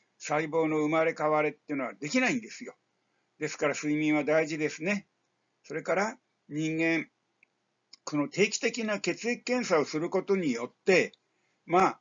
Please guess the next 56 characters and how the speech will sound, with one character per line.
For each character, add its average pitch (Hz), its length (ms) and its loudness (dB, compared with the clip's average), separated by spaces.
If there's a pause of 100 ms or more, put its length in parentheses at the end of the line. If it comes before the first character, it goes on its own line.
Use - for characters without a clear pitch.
(120)
い 143 120 -6
ろ 151 240 -4
い 160 80 -6
ろ 214 120 2
な 240 120 4
問 220 220 2
題 233 220 6
点 165 180 2
っ - 40 -8
て 156 100 -6
い 151 40 2
う 151 40 2
の 147 100 0
は 123 80 -4
血 147 260 -2
液 202 100 0
検 196 220 -2
査 147 100 0
で 117 120 -6
出 240 140 4
て 233 140 -2
く - 120 -4
る 127 100 2
ん 104 80 -6
で 101 80 -8
す。 - 200 -18 (460)
で 185 120 2
す - 80 -4
か 160 140 2
ら、 143 60 2
三 190 240 -2
ヶ 233 120 0
月 208 300 -4
に 156 140 -4
一 196 200 2
度、 - 140 -2 (420)
血 165 260 -4
液 147 80 -4
検 160 240 0
査 139 100 0
を 123 40 0
す 143 140 -6
る 135 100 -4
こ 131 120 -2
と。 - 200 -10 (400)
年 214 240 -2
に 175 200 -2
一 147 160 -8
回 202 240 2
は 156 220 4
人 156 240 0
間 156 200 2
ド 139 140 0
ッ - 120 -12
ク 131 120 -10
で、 180 260 0